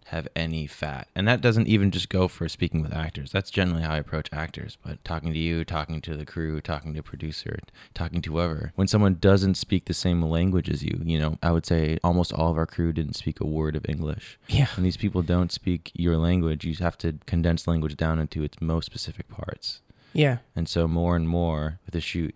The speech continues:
Speaker 1: I was learning about talking to people more efficiently.
Speaker 2: Uh, yeah, it was kinda nice. It forced both of us to boil down our requests,
Speaker 1: Mm-hmm.
Speaker 2: which made us really try and know what we were asking for instead of maybe letting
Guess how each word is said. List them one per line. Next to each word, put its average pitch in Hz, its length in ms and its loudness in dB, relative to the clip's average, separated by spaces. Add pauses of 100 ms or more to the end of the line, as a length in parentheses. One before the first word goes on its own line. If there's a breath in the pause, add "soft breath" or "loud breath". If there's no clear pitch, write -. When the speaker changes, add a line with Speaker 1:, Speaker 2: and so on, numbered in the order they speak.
(140)
Speaker 1:
I 80 60 -4
was 80 320 -4
learning 87 400 4
about 78 400 0
talking 90 400 2
to 78 140 -8
people 76 680 -4
more 78 240 0
efficiently. - 720 -8 (600 loud breath)
Speaker 2:
Uh, 220 120 6 (100)
yeah, 233 300 8
it - 20 8
was 156 140 4
kinda 202 240 8
nice. 175 380 4
It 151 260 -2 (160)
forced - 580 6
both 190 220 10
of 156 100 4
us 151 160 2
to 165 100 4
boil 156 380 6
down 147 320 2
our 139 160 0
requests, - 800 -2
Speaker 1:
Mm-hmm. 90 200 0
Speaker 2:
which 170 180 2
made 175 160 6
us 147 160 2
really 165 340 4
try 156 300 2
and 135 300 0 (100)
know 165 260 10
what 160 180 6
we 147 140 4
were 127 160 2
asking 143 720 2
for 143 320 0
instead 135 360 -2
of 139 340 -6
maybe 143 400 -2
letting 139 420 0